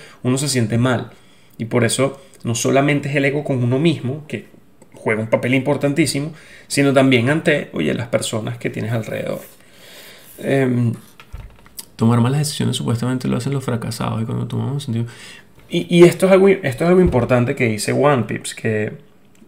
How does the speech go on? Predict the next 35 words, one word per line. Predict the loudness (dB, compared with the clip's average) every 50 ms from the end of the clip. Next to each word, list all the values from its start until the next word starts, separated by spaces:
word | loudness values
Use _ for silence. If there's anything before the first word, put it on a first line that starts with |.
| -20 _ -6 -2
tomar | 0 2 4 4 4
decisiones, | 2 0 -2 -2 -2 2 4 4 4 4 2 -2 -4 -6 -8 -14 -20 -20 -20 -20 -20 _ -6
m-, | -4 -4 -2 0
malas | 2 4 4 4 4 2
decisiones. | 0 0 -2 -2 -2 -2 -2 -2 -4 -2
Fíjate | -2 -2 0 0 0 0
que | -2 -2 -2
no, | -2 0 2 2 2 0 -2
porque | -4 -6 -6 -4 -4 -4 -4 -4 -8 -16 -20 -14 -6
tú | -4 -4 0
puedes | 2 4 4 4 4
perder | 4 2 2 2 4 4 4 6 6 4 2 0 -4 -12 -18 -20 -20 -6 0
aún | 4 6 6 6 6 4
tomando | 2 0 2 2 2 2 2 0
buenas | 0 0 -2 -2 -4
decisiones | -4 -4 -4 -4 -4 -2 -2 0 0 0 0
en | -2 -4
trading. | -6 -6 -6 -6 -6 -6 -10 -14 -16 -16 -10 -6
Y, | -4 -4 -4 -2 -2
y | 0 0
es, | 0 -2 -4 -6
y | -4
ahí | -4 -4
está | -4 -2 -2 -2
el | -2 0
tema, | 2 2 2 2 0 -4 -10 -16 -20 -20 -20 -20 -20 -20 -12
en | -8 -8 -6
que | -4 0 0 2 2 0 -2 -6 -12 -20 -20 -20 -20 -20 -20 -16 _ -4
tenemos | -2 0 0 0 0
que | 0 0
entender | 0 0 0 0 0 2 2 0 0
de | -2 -4
que | -4 -4
no | -4 -6 -6 -6
solamente, | -6 -4 -2 0 0 0 0 -2 -2 -2 -4 -4 -6